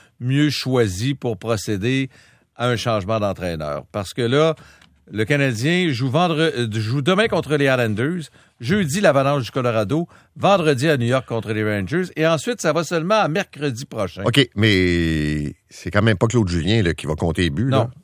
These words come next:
Speaker 1: Et
Speaker 2: Ah.
Speaker 1: s'écoute, là, c'est, il, les joueurs
Speaker 2: Ça
Speaker 1: du
Speaker 2: se peut
Speaker 1: Canadien
Speaker 2: que le club ait pas de talent
Speaker 1: Oui.
Speaker 2: ou en tout cas pas assez de talent pour
Speaker 1: Pas assez de
Speaker 2: performer.
Speaker 1: talent. Écoute, il le dit, là, bon, ça prend un défenseur gaucher de premier plan.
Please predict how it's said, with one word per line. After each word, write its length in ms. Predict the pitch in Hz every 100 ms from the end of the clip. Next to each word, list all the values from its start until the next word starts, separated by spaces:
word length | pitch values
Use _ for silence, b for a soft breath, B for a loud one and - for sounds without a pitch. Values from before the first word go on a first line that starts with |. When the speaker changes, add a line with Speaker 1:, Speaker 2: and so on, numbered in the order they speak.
| _ 110
Speaker 1:
Et 260 | 113 123 104
Speaker 2:
Ah. 20 |
Speaker 1:
s'écoute, 360 | 127 - 175 135
là, 220 | 139 127
c'est, 140 | 131 110 120 95 B B
il, 200 | - 110
les 200 | 123 131
joueurs 280 | 120 170 196
Speaker 2:
Ça 80 | 135
Speaker 1:
du 60 | 123
Speaker 2:
se 60 |
peut 80 | 165
Speaker 1:
Canadien 140 | 185
Speaker 2:
que 40 | 170
le 60 |
club 160 | - 139
ait 80 | 117
pas 140 | 156
de 40 | -
talent 420 | 110 104 123 143
Speaker 1:
Oui. 120 | -
Speaker 2:
ou 60 | 101
en 80 | 104
tout 120 | 113
cas 60 |
pas 140 | 107 120
assez 160 | 135
de 60 | 120
talent 380 | - 101 117 120
pour 140 | -
Speaker 1:
Pas 80 | 165
assez 140 | 139
de 40 | 117
Speaker 2:
performer. 260 | - 147 127
Speaker 1:
talent. 160 | 90 b b b -
Écoute, 300 | 110 143 127
il 160 | 117
le 100 | 117
dit, 160 | 98 185
là, 460 | 160 135 120 107
bon, 160 | 95 95
ça 120 | 107
prend 120 | 120
un 180 | 139 127
défenseur 640 | 98 139 151 139 175 165 120
gaucher 520 | 127 131 113 - 160
de 100 | 113
premier 400 | - 131 123 104
plan. 220 | 98